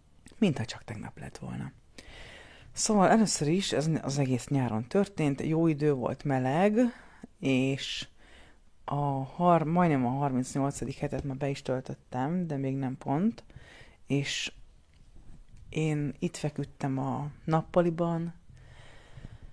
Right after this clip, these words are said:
fél egy volt, és éppen cseteltem egy nagyon-nagyon jó barátnőmmel mindenféle zaftos témákról,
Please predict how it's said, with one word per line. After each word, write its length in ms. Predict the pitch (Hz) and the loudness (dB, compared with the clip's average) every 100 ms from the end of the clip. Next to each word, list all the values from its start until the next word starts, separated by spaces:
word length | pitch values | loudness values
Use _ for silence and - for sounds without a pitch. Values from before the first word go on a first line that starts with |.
| - - - - | -16 -12 -12 -6
fél 360 | - 202 165 | 4 6 8
egy 220 | 160 160 | 8 6
volt, 500 | 156 156 165 196 - - - - - - - - | 6 6 6 4 0 -2 -2 -2 -4 -6 -8 -8
és 720 | - 147 151 143 - - - - - - - - - - | -4 0 2 2 0 -6 -8 -12 -20 -20 -20 -14 -8 -4
éppen 300 | - 147 - | 0 2 2
cseteltem 520 | 151 139 113 - 131 | 0 0 0 0 0
egy 120 | 135 | 2
nagyon-nagyon 440 | 139 131 123 - | 2 0 -2 -4
jó 120 | 135 131 | -4 0
barátnőmmel 840 | 131 - - - - 98 143 151 | 0 0 -4 -8 -6 -4 -2 0
mindenféle 560 | 175 143 131 - 135 139 | 2 0 -2 -4 -4 0
zaftos 560 | 131 127 - 120 - | 2 2 0 -12 -10
témákról, 880 | - - 120 - - - 160 226 | -8 -6 -8 -12 -14 -6 -2 -2